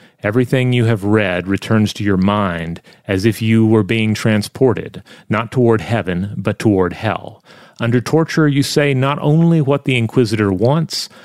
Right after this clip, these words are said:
but also what you imagine might please him, because a bond,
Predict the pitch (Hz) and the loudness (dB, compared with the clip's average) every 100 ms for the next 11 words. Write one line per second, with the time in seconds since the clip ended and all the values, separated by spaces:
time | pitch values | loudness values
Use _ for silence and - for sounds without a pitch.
0 | - _ 131 98 143 143 143 123 135 139 | -20 _ -6 0 -2 2 2 2 0 0
1 | 139 120 117 123 135 117 127 117 117 117 | 2 2 2 0 0 0 0 0 -2 -4
2 | - 131 127 113 120 120 - _ 117 123 | -2 0 0 -4 -12 -16 -18 _ -4 -2
3 | 110 104 90 113 98 85 85 90 | 0 -2 -2 -2 -2 -4 -8 -12